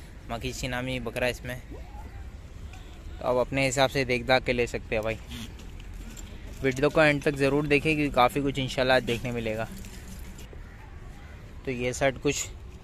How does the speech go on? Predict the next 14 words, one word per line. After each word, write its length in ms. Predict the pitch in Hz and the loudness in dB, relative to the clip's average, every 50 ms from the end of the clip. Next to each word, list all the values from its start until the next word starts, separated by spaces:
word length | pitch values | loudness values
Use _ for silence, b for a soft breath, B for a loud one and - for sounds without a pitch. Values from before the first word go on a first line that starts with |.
| - - - - - - - - - | -14 -14 -14 -14 -12 -12 -12 -8 -2
करौली 460 | - 123 117 123 127 127 131 135 139 | 0 0 2 2 0 2 2 2 4
के 140 | 131 143 143 | 4 4 4
mix 340 | 139 143 139 135 131 - - - - - - - - - - - | 4 4 0 0 0 -2 -4 -4 -6 -12 -14 -14 -14 -10 -6 -4
opposite 400 | 135 127 135 135 127 139 143 131 | -2 0 0 0 2 2 0 0
side 320 | - - 127 127 127 135 | 2 2 4 4 4 2
में 220 | 139 143 151 156 165 - - - - - - - - - - - - - - - - - - - - - - - | 0 -2 -4 -6 -8 -10 -14 -16 -16 -14 -14 -12 -12 -12 -12 -12 -12 -12 -12 -14 -14 -14 -14 -14 -14 -14 -10 -8
कुछ 180 | 127 131 123 123 | -8 -8 -6 -4
माशाल्लाह 440 | 123 123 117 113 - 135 131 135 127 | -2 -2 -2 -2 0 0 2 2 2
से 120 | 135 143 | 2 0
माल 300 | 127 123 117 120 127 127 | -2 -2 0 2 2 2
आए 120 | 120 123 | 2 2
थे 140 | 123 131 135 | 2 0 -2
कोटा 360 | - - 120 120 117 131 135 | 0 0 -2 2 6 6 6
के। 160 | 135 120 127 | 6 4 0